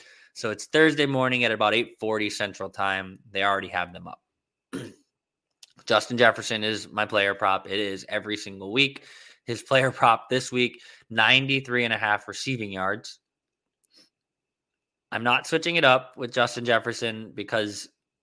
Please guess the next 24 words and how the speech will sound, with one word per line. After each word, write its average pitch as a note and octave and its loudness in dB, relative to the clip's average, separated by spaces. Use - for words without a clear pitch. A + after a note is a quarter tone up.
I A2 0
pick - -4
him A#2 0
every G#2 2
week A2 -4
as A2 -2
my G#2 0
player A#2 -2
prop. D3+ 4
I B2+ 8
am C3 6
picking C3+ 0
it A#2 -2
up. A#2+ -4
Oh, C3 0
I A#2+ 6
am B2+ 4
sw-, - -10
changing A#2+ -2
it A2+ 0
up G#2+ 2
with G#2 -4
how G2+ 4
I, F#2+ 0